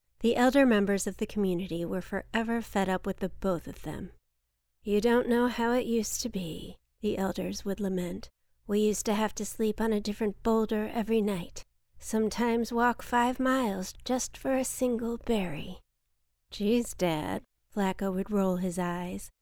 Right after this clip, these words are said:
"It's not my fault you guys didn't know what you were doing." "Just please, try to at least extend some modicum of appreciation and do what you're told." But the boys didn't understand what there was to appreciate. They couldn't.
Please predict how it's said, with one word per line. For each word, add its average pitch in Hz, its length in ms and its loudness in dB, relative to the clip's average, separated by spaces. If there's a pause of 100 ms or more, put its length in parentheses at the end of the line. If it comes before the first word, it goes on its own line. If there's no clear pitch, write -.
(140)
"It's 220 160 -2
not 262 200 8
my 247 240 10
fault 190 260 2
you 196 100 -2
guys 190 280 0
didn't 185 200 0
know 180 120 2
what 170 180 -4
you 196 80 -4
were 175 80 -6
doing." 190 600 -4 (720)
"Just - 360 -2
please, 180 680 -4 (340)
try 294 280 6
to 285 160 2
at 269 80 4
least 277 400 4
extend 226 560 4
some 226 240 2
modicum 208 500 2
of 196 140 -2
appreciation 208 1120 0 (240)
and 220 240 6
do 247 220 6
what 180 180 0
you're 196 160 2
told." 226 720 0 (920)
But 269 140 -4
the 277 100 2
boys 254 400 4
didn't 240 320 4
understand 165 600 0
what 160 140 -2
there 165 120 -2
was 165 320 -2
to 185 140 -4
appreciate. - 840 -6 (320)
They 208 160 2
couldn't. 190 540 -4